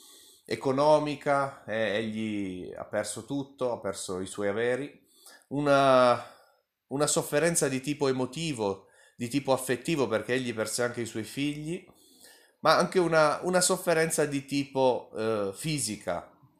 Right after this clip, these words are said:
per via della malattia. E tuttavia vediamo che ci sono anche altri tipi di sofferenze, di ferite in quest'uomo, le ferite inferte dalla moglie, che, eh, in qualche modo non, eh,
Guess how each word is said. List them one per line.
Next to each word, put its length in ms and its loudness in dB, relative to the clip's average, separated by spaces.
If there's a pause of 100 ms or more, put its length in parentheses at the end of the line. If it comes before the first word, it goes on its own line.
(260)
per 160 -4
via 180 0
della 220 0
malattia. 720 -4 (880)
E 140 -6
tuttavia 640 6
vediamo 420 0
che 140 -4
ci 100 -8
sono 240 -2
anche 320 0
altri 280 -2
tipi 220 -4
di 120 -4
sofferenze, 640 -4
di 80 -8
ferite 420 -6
in 140 -6
quest'uomo, 480 -4
le 80 -4
ferite 440 -6
inferte 600 -4
dalla 220 2
moglie, 760 2
che, 380 -2 (760)
eh, 680 -8
in 100 -10
qualche 320 -6
modo 680 0
non, 380 -4
eh, 680 -2